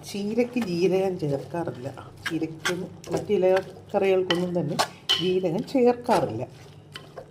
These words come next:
അപ്പോൾ നോക്കൂ, നല്ല കളർഫുള്ളായിട്ടുള്ള നല്ലൊരു അവിയൽ കിട്ടിയിട്ടുണ്ട്. എത്ര ഭംഗിയാന്ന് നോക്കൂ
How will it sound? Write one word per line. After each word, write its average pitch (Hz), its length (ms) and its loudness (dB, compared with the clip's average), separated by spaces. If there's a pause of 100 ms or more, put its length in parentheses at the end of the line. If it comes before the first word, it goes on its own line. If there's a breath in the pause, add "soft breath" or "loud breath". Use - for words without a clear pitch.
(300)
അപ്പോൾ 165 260 -2
നോക്കൂ, 156 240 0 (320)
നല്ല 185 420 0 (180)
കളർഫുള്ളായിട്ടുള്ള 160 920 -2 (640 loud breath)
നല്ലൊരു 180 540 0 (440)
അവിയൽ 160 280 0 (100)
കിട്ടിയിട്ടുണ്ട്. 147 500 -6 (420)
എത്ര - 40 -2 (260)
ഭംഗിയാന്ന് 165 560 -2
നോക്കൂ 143 180 -6